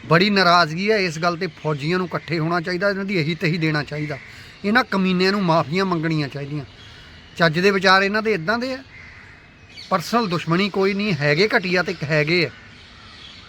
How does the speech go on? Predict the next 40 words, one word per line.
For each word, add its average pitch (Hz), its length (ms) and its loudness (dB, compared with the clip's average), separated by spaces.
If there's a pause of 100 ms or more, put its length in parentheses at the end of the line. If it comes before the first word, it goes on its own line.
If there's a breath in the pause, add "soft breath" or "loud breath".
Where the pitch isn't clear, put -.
(140)
ਇਹਨਾਂ 233 200 4
ਤੋਂ 233 100 -4
ਕੋਈ 214 240 2
ਉਮੀਦਾਂ 175 420 2
ਨਹੀਂ। 226 120 0
ਚੋਰ 208 320 2
ਚ-, 202 120 -6
ਚੱਕੇ 214 340 -4
ਤਾਂ 233 120 4
ਸੀ, 196 400 -2
ਇਹ 240 180 6
ਨਾਲ 185 380 4
ਬਾਡੀਗਾਰਡ 185 460 0
ਵੀ 285 100 -2
ਇਸ 262 140 -6
ਲਈ 269 140 -4
ਰੱਖੀ 247 280 -6
ਫਿਰਦੇ, 208 300 -8 (500 loud breath)
ਔਰ 226 100 4
ਨਾਲ 214 300 6
ਇਹ 226 140 2
ਇੱਕ 214 160 -6
ਚੋਰ 196 380 2
ਹੈ 214 80 6
ਕੋਈ 196 120 -4
ਚੰਡੀਗੜ੍ਹ 196 420 -2
ਦਾ, 214 80 0
ਉਹਨੂੰ 220 180 -2
ਲੈ 185 140 2
ਕੇ 175 100 -6
ਗੁਰਦੁਆਰੇ 156 480 -2
ਆ 180 80 2
ਜਾਂਦਾ, 180 260 -2
ਕਈ 170 140 -6
ਵਾਰੀ 165 200 -2
ਇਹ 170 100 -2
ਦੱਸਦੇ 143 400 -4
ਆ - 20 -4
ਇਹਦੇ 151 120 -6
ਬਾਰੇ, 135 200 -10